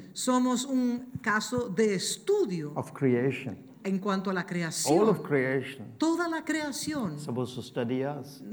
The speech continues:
Speaker 1: está llamado a estudiarnos a nosotros
Speaker 2: so that they
Speaker 1: para que ellos
Speaker 2: can celebrate God.
Speaker 1: puedan entonces celebrar a Dios.
Speaker 2: In other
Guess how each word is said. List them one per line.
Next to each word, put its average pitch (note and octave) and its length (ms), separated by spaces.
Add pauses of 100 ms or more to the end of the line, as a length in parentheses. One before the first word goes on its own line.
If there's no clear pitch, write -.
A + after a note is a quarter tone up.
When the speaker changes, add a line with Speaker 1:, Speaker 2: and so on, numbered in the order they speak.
(200)
Speaker 1:
está B3+ 240
llamado B3+ 280
a - 20
estudiarnos B3+ 580
a B3+ 60
nosotros A#3+ 1000
Speaker 2:
so C3+ 220
that A#2+ 160 (180)
they B2 720
Speaker 1:
para G3 220
que G#3+ 380
ellos A3 560
Speaker 2:
can A#2+ 160
celebrate A2 680
God. G#2+ 120
Speaker 1:
puedan A#3 300
entonces A#3+ 920
celebrar F3 560
a D#3+ 120
Dios. D#3+ 260
Speaker 2:
In C#3+ 200
other D#3 60